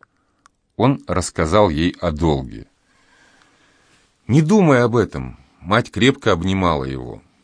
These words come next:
"Ты зря молчал до сих пор. В жизни бывает всякое, я тебя понимаю. Хорошо, что у нас есть выход, мы продадим квартиру. Что значит жилплощадь по сравнению с твоей жизнью?"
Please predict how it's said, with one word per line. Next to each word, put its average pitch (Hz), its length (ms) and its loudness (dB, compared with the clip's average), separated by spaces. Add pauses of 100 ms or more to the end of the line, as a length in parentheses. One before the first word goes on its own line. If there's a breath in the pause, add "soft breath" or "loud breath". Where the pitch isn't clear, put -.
(500 soft breath)
"Ты 143 180 4
зря 135 380 4
молчал 131 540 4
до 98 120 -2
сих - 260 -8
пор. 101 380 -2 (540)
В 69 80 -8
жизни 160 320 4
бывает 143 320 4
всякое, 151 560 0
я 80 200 0
тебя 120 280 -2
понимаю. 120 640 0 (880)
Хорошо, 135 560 2
что - 400 -2 (280)
у 113 120 0
нас 139 260 4
есть 131 380 0
выход, 127 440 0
мы 120 180 2
продадим 139 500 2
квартиру. 104 760 0 (500 soft breath)
Что - 280 2
значит 135 340 2
жилплощадь 117 640 0
по - 100 -4
сравнению 101 540 2
с - 80 -6
твоей 98 360 -2
жизнью?" 78 580 -4